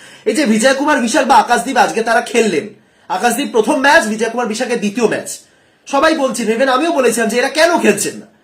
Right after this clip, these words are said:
অথচ তারা খেললেন। দেখুন বিজয় কুমার বিশাখ তিন ওভারে বত্রিশ, আকাশদীপ তিন দশমিক তিন ওভারে পঞ্চান্ন।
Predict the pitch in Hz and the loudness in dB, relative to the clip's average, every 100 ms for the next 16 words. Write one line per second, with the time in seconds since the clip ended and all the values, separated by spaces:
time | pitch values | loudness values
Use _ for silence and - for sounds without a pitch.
0 | _ - 226 226 220 220 233 226 226 214 | _ -16 -10 -6 0 2 2 -2 0 0
1 | 196 269 185 185 180 214 196 226 220 175 | 0 -2 -4 -4 -2 -2 -2 -4 -4 -4
2 | 185 190 160 - 226 320 415 - - - | -2 -2 -4 -8 -4 -4 -4 -8 -18 -10
3 | 151 185 196 269 214 220 240 269 269 226 | -4 -4 -4 -6 -4 -2 -2 -2 -6 -2
4 | 196 196 254 - - 330 330 - 403 - | 0 2 0 0 4 4 4 2 0 0
5 | 107 | -8